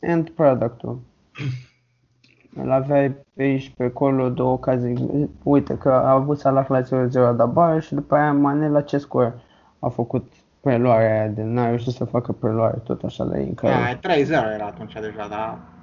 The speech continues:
Speaker 1: Da,
Speaker 2: Mă rog.
Speaker 1: oricum, se par niște exemple destul de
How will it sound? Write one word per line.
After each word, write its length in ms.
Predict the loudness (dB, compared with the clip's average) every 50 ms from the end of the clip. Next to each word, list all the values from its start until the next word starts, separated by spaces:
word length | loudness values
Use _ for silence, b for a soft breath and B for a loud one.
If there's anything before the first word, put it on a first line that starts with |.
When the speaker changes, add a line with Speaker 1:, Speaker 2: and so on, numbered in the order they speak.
| -20 -20 _ -20 -20 -20 _ -4
Speaker 1:
Da, 160 | 2 2 4
Speaker 2:
Mă 140 | 4 6 6
rog. 100 | 6 6
Speaker 1:
oricum, 720 | 4 2 2 0 0 2 2 2 0 -2 -2 -4 -6 -10 _ _
se 220 | _ _ -6 -6 0
par 200 | 2 2 4 4
niște 300 | 2 0 -2 -4 -2 -2
exemple 420 | 0 0 0 0 0 0 0 2
destul 440 | 2 0 -2 -2 -2 0 0 2 2
de 460 | 2 2 2 2 2 0 0 0